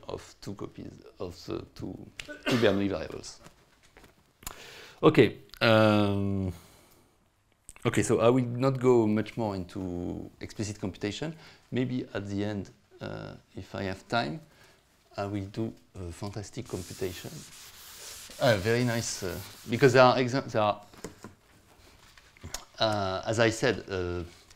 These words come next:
there are examples where the, an important point is that the spectral measure depends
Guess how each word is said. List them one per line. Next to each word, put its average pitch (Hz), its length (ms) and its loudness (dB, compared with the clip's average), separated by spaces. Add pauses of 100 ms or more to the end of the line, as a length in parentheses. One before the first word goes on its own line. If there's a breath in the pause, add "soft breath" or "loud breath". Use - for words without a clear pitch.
(440 loud breath)
there 135 100 4
are 131 120 6
examples 131 720 0
where 113 220 2
the, 92 480 -4
an 101 140 -4
important 113 420 -4
point 160 240 -4
is 113 100 -6
that 95 140 -2
the 92 80 -6
spectral 104 380 -4
measure 98 300 -6 (140)
depends 104 440 -4